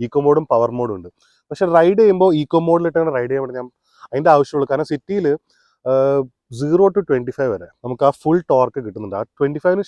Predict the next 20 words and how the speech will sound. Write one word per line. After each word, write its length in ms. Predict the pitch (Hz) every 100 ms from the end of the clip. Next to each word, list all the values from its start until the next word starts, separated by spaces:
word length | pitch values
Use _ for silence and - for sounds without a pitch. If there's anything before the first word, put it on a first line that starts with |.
| 151
ശേഷമാണ് 420 | 135 - 131 135 - _ _ -
കുറച്ച് 180 | 123 147
ആ 40 | 139
ടോർക്ക് 260 | 123 123 -
കട്ട് 160 | 131 - 123
ഓഫ് 100 | 135
ആയിട്ട് 240 | 117 127 151 _ _ _ _
ഒന്ന് 140 | 156 175 214 _ _ _
താഴെ 180 | 151 147 151 143
ഗ്രാജുവലായിട്ട് 500 | 135 127 143 131 147
ഡിക്രീസ് 300 | 120 - 120 113
ആവുന്നത്. 180 | 95 113
പിന്നെ 160 | 131 160
ഇക്കോ 180 | 143 - 165
മോഡിൽ 240 | 165 165 185 - _ _ _ 135
ടോപ്പ് 180 | 135 -
സ്പീഡ് 220 | 160 165
ഫിഫ്റ്റി 220 | 143 - 151
ആണ് 80 | 110
വരുന്നത്. 240 | 90 90